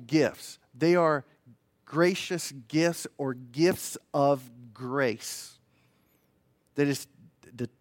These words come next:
technical, formal definition of how to think through this. So when someone's talking about spiritual gifts, just make sure that whatever is happening, whatever you're seeing, experiencing, whatever, does this have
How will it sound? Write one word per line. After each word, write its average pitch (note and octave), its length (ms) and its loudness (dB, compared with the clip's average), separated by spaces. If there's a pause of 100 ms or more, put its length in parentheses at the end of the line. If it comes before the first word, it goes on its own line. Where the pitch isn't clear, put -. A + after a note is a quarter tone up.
(120)
technical, F3 720 -2
formal F#3 840 -2
definition D3+ 840 -2
of B2 80 -4
how C#3 160 2
to D#3+ 140 -4 (160)
think F3+ 320 -6
through D#3+ 220 -6
this. - 360 -8 (400)
So D3 160 0
when C#3 160 2
someone's A3+ 420 0
talking A3 300 4
about F#3+ 220 2
spiritual F#3 380 -4
gifts, D3 260 0
just - 240 -8
make D#3 160 -2
sure C#3+ 540 -4 (280)
that B2 80 -2
whatever C#3+ 360 0
is E3 100 -6
happening, D#3+ 420 0
whatever C#3 220 -2
you're C3+ 120 -4
seeing, E3+ 440 -6
experiencing, F3 720 -6
whatever, E3 240 -2 (440)
does D3 200 0
this A#3+ 320 -4
have F#3 320 2